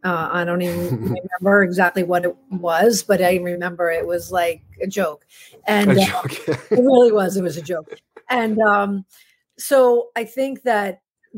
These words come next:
Speaker 1: having, having, like, a good sense of teaching medical students how to eat,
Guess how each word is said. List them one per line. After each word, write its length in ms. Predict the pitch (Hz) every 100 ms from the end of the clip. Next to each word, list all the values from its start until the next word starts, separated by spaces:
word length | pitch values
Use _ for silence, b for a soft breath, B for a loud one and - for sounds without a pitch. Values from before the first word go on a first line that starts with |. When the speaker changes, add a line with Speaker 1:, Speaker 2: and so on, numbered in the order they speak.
| 165 226
Speaker 1:
having, 500 | 254 247 247 262 247
having, 480 | - 233 262 302 269
like, 220 | 240 208
a 80 | 190
good 220 | 180 220
sense 400 | - 220 196 -
of 140 | 190 -
teaching 580 | 220 202 214 196 190 _ 208
medical 340 | 202 214 226
students 640 | 208 190 175 185 175 - - _ _ _ _
how 140 | 226
to 100 | 208
eat, 500 | 202 220 220 - -